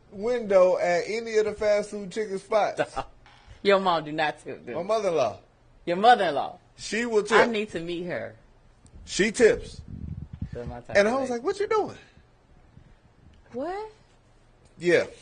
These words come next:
Speaker 1: And so this
Speaker 2: So
Speaker 1: is a,
Speaker 2: gratuity was already in
Speaker 1: this
Speaker 2: there.
Speaker 1: is a receipt. Do you see at the bottom right there?
Speaker 2: Seventy-two dollars and eighty-one cents. Gratuity was twenty percent, so
Speaker 1: For your
Speaker 2: eleven fifty.
Speaker 1: convenience, we gonna put a twenty-two, twenty percent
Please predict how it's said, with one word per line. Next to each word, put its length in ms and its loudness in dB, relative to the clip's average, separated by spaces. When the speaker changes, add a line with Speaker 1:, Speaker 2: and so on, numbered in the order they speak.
Speaker 1:
And 120 2
so 200 8
this 300 6
Speaker 2:
So 100 6
Speaker 1:
is 100 6
a, 20 2
Speaker 2:
gratuity 360 0
was 160 -6
already 480 -4
in 180 -8
Speaker 1:
this 220 4
Speaker 2:
there. 100 2
Speaker 1:
is 40 4
a 40 6
receipt. 560 8
Do 80 2
you 120 0
see 180 6
at 100 10
the 80 8
bottom 380 10
right 240 6
there? 240 6
Speaker 2:
Seventy-two 440 -2
dollars 280 -2
and 80 -10
eighty-one 420 -8
cents. 540 -10
Gratuity 840 -8
was 240 -10
twenty 240 -14
percent, 400 -16
so 380 -6
Speaker 1:
For 180 4
your 100 10
Speaker 2:
eleven 40 6
fifty. 100 0
Speaker 1:
convenience, 800 0
we 200 4
gonna 180 4
put 200 8
a 60 2
twenty-two, 600 -2
twenty 280 4
percent 480 -2